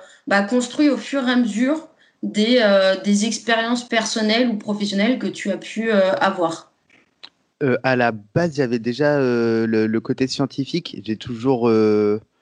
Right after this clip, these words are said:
Speaker 2: j'ai toujours eu cette, assez, cette appétence pour les sciences. Euh, après, l'aspect journalisme, il est venu, euh, ouais, euh, pen-, pendant la fac. C'est vrai qu'au début, quand on aime les sciences, en tout cas moi, p-, de, de mon point de vue, j'avais toujours envie d'en parler.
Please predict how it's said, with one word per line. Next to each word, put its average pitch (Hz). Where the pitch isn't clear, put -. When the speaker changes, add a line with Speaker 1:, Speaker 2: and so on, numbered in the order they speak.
Speaker 2:
j'ai 123
toujours 135
eu 151
cette, 135
assez, 113
cette 127
appétence 143
pour 143
les 123
sciences. -
Euh, 120
après, 139
l'aspect 151
journalisme, 147
il 120
est 117
venu, 139
euh, 135
ouais, 139
euh, 110
pen-, 113
pendant 131
la 143
fac. -
C'est -
vrai 147
qu'au 160
début, 147
quand 143
on 135
aime 139
les 135
sciences, 165
en 120
tout -
cas 147
moi, 147
p-, -
de, 107
de 120
mon 139
point 160
de 151
vue, 175
j'avais 110
toujours 151
envie 135
d'en 131
parler. 143